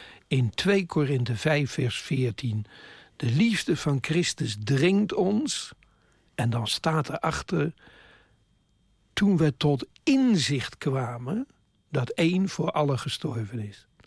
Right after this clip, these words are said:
En ik zeg heel vaak in het pastoraat tegen die mensen: "Zullen we die tekst nou gaan lezen van achteren naar voren?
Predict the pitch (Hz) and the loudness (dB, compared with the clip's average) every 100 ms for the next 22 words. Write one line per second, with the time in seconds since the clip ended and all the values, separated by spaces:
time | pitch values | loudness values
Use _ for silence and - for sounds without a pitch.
0 | - - - - - 147 240 - 156 139 | -20 -20 -20 -10 0 2 2 2 0 0
1 | 151 220 233 175 156 160 127 127 160 127 | 2 2 0 -2 0 0 0 0 -2 -4
2 | - 139 175 180 165 135 120 131 147 - | -4 -2 -2 -4 -4 -2 0 0 0 -2
3 | 135 - - - - 170 139 127 - 226 | -6 -8 -20 -8 -2 0 2 0 -2 -4
4 | - - 165 131 139 123 127 135 180 220 | -4 -2 -2 0 0 0 0 2 2 2
5 | 233 254 233 - _ 151 - - - 139 | 0 -2 -4 -8 _ -2 0 -2 0 0
6 | 135 123 - 120 110 113 | 2 0 0 -2 -4 -8